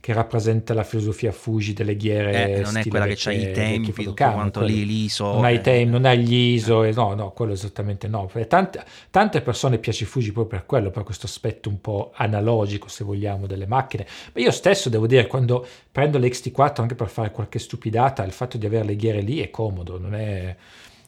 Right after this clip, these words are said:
Speaker 1: al di là poi del, dell'effetto vintage. Non lo so, probabilmente stanno cercando un, una loro identità e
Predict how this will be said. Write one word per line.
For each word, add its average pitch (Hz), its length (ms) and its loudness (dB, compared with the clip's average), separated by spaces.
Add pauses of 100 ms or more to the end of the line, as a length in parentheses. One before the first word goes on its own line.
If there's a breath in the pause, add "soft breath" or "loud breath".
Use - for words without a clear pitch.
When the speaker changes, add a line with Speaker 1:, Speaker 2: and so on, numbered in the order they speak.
Speaker 1:
al 98 120 -6
di 98 80 -4
là 101 140 0
poi - 180 -6
del, 95 260 -4 (100)
dell'effetto 104 540 -8
vintage. 95 480 -10 (380 loud breath)
Non 233 140 2
lo 247 80 6
so, - 400 0
probabilmente 202 440 4
stanno 131 280 2
cercando 123 1120 4
un, 123 560 -2
una 131 100 2
loro 139 240 4
identità 123 840 0
e 101 680 -6